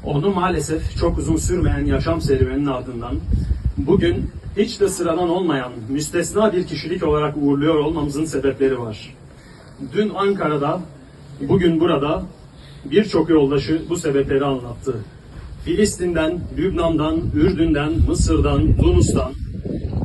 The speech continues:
bugün Suriye'de güvercin tedirginliği ile, ile yaşamakta olan insanlardan, saymakta zorlanacağım birçok ülkeden,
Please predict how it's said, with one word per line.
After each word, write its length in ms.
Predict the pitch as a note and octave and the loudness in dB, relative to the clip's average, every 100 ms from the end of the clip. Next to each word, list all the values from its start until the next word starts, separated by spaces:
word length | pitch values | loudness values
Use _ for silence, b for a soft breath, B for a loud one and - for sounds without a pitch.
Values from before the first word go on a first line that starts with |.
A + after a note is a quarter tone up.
| - | 2
bugün 260 | G3+ G#3+ G#3 | 4 4 2
Suriye'de 600 | - G#3 G#3 F3+ D#3+ F#3 - - - - | 6 8 8 6 0 -2 -4 -8 -10 -6
güvercin 480 | E3 E3 E3+ - G#3+ | 2 6 6 6 8
tedirginliği 580 | G3+ F3 F3 E3 E3 E3+ | 8 6 2 2 4 6
ile, 400 | F#3 E3 D#3+ D3+ D#3 | 8 6 4 0 2
ile 260 | D3 D#3 | 2 4
yaşamakta 520 | D#3 D3 D3 D#3 D3+ G3+ | 2 2 2 2 4 4
olan 280 | D3+ D3 F3 - - | 4 0 -2 -6 -4
insanlardan, 720 | D#3+ D3+ D3 D3 C#3+ C#3 C3+ - - - | -2 -2 -2 -2 0 4 4 4 4 2
saymakta 500 | D3+ E3 E3+ - G#3 | 2 0 0 2 0
zorlanacağım 720 | - - - - - F4 F4 | 2 0 -2 -2 0 -2 0
birçok 400 | - A3 - - | 0 0 0 0
ülkeden, 400 | - - - - | 0 2 0 -2